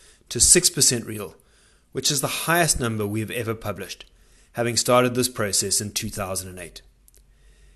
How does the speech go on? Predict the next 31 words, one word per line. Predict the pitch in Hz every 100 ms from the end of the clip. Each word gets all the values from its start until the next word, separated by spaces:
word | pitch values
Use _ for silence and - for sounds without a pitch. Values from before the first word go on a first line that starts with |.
| _
S | - 135
A | 135
bonds | 113 143 175 139
are | 113
our |
preferred | 110 113 - 151
asset | 131 123 - 123
class, | - 139 160 - _ -
and | 127
we | 135
are | 139 -
overweight | 139 131 123 104 95
in | 104
our | 101
solutions. | 101 101 98 - 76 76 - - _ _ _ _ _ _ _ _ _ _ _ _ _ _ _ _ _ _ _ _ _ _ _ _ _ _ _ -
The | 127
improved | 131 127 - 233 247 254
valuations | - 127 117 104 92 - 101 98 - _
and | 113
the | 113
resultant | 117 131 147 165 135
increase | 147 - 131 127 - - _ _
in | 110 110
real | 127 143
expected | 135 - 123 123
returns | 110 - 92 90 - - _ _ _
boosts | 147 175 - -
the | 147
real | 120 135 156
return | 151 147 123 113 110
expectation | 107 - 107 - 98 - 98